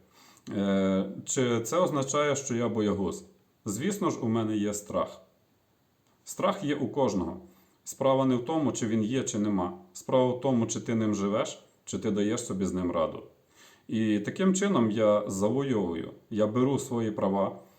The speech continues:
Я знаю, які вони є. Я, е,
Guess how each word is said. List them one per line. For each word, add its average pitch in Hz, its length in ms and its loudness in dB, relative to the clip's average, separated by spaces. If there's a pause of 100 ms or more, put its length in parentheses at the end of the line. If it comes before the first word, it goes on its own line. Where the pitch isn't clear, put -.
(340)
Я 104 460 4
знаю, 120 380 2
які 110 240 -2
вони 110 220 2
є. 95 340 2 (200)
Я, 107 400 6
е, 113 160 -2